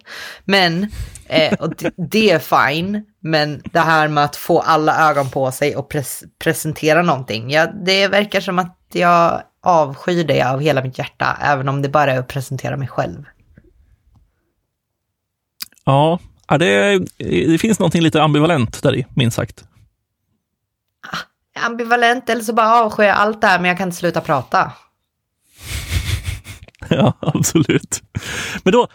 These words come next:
Speaker 2: fan vad bra utlopp den här podden är då. Då får du ju prata med mig en halvtimme varannan vecka. Då får du prata hur mycket du vill.
Speaker 1: Såg en tweet också.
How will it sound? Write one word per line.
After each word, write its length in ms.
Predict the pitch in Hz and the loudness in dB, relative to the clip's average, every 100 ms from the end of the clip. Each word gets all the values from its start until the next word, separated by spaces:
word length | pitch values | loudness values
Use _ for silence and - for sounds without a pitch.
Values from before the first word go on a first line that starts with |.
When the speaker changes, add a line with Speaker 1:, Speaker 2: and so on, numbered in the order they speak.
| - | -16
Speaker 2:
fan 260 | - 214 156 | 0 2 4
vad 100 | 131 | 2
bra 180 | 127 147 | 2 2
utlopp 300 | 131 - 131 | 2 0 0
den 100 | 127 | 0
här 60 | 117 | 2
podden 240 | 127 117 | 2 0
är 100 | 113 | -2
då. 100 | 113 | -2
Då 100 | 127 | -2
får 120 | 156 | 0
du 60 | 220 | 0
ju 40 | |
prata 280 | 214 220 226 | 2 2 2
med 100 | 311 | 2
mig 200 | 147 - _ - | 0 -2 _ 0
en 100 | 156 | 2
halvtimme 380 | 151 123 123 110 | 2 2 0 2
varannan 300 | 143 139 127 | 2 2 2
vecka. 320 | 117 113 113 - _ - | 0 0 -2 -6 _ -2
Då 60 | - | 0
får 120 | 370 | 2
du 40 | |
prata 220 | 202 175 | 0 2
hur 360 | 147 196 202 202 | 2 2 2 2
mycket 260 | 190 - 160 | 2 2 2
du 60 | |
vill. 260 | 180 160 - - - - - | 2 0 -2 -10 -16 -16 -14
Speaker 1:
Såg 180 | - 185 | -2 0
en 120 | 165 | 0
tweet 400 | - 175 175 175 | 0 0 0 0
också. 380 | 123 117 104 139 | -4 -4 -6 -6